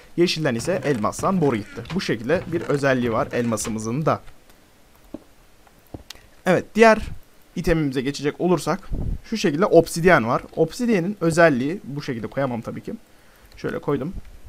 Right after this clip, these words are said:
Eee, şurada hatta bir yeni bir test alanı oluşturayım. Şöyle kendime. Böyle yapmayalım. Hem böyle yapalım. Tamam. Evet. Iron değil. Quartz yapalım bunda.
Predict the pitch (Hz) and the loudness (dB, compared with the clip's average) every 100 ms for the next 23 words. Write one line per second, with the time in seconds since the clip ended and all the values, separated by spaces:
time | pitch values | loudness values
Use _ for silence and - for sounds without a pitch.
0 | - - - - - - - 139 135 131 | -18 -20 -20 -20 -20 -20 -10 -2 0 2
1 | 131 131 131 117 - - - - - - | 2 2 0 -2 -4 -4 -6 -8 -12 -14
2 | - - - 143 139 - 143 135 139 131 | -16 -18 -12 -4 -2 0 -2 0 0 -2
3 | 139 139 - - 147 143 139 147 143 135 | -2 -2 -4 2 4 4 0 0 0 0
4 | 117 - 165 - - - - - - - | -2 -6 -2 -2 -4 -12 -14 -12 -10 -8
5 | 127 185 - - - - _ _ - - | -6 -6 -6 -12 -20 -20 _ _ -20 -20
6 | - - - - - - - - - - | -20 -20 -20 -20 -20 -20 -20 -18 -18 -14
7 | 139 120 101 101 104 147 131 120 113 - | -6 -4 -2 -4 -6 -4 -4 -2 -2 -4
8 | - - - - - - - - - - | -8 -8 -6 -6 -4 -4 -4 -6 -8 -8
9 | - - - - - - - - - _ | -8 -12 -18 -20 -20 -20 -20 -20 -20 _
10 | - - 156 95 - - - - - 160 | -14 -2 0 0 -8 -18 -18 -20 -4 0
11 | 160 165 147 165 - 165 151 - 110 107 | 0 0 -2 -4 4 4 4 0 -6 -6
12 | 101 101 117 | -6 -4 -4